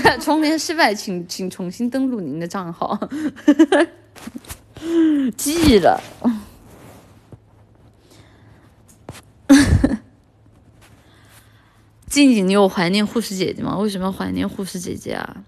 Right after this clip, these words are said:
嗯。哎呀，我现在我也希望网赶紧好，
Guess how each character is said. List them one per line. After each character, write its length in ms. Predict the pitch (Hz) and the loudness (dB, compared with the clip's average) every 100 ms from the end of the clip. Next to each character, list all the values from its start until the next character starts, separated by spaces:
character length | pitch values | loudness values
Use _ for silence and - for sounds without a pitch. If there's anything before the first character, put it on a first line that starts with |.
| _ _ _ | _ _ _
嗯。 380 | 180 175 196 196 - _ _ _ _ _ _ _ _ _ _ _ _ _ - | -8 -6 -6 -8 -14 _ _ _ _ _ _ _ _ _ _ _ _ _ 0
哎 220 | 185 202 | 4 6
呀， 440 | 185 165 147 135 | 6 4 4 2
我 160 | 127 185 | 2 0
现 200 | 190 233 | 0 -2
在 120 | 214 | 0
我 220 | 175 170 | 0 2
也 160 | 214 175 | 2 2
希 160 | - 185 | -2 -6
望 180 | 175 | -6
网 200 | 143 123 | -6 -8
赶 200 | - 131 | -8 -8
紧 140 | 160 180 | -8 -10
好， 320 | - - | -12 -14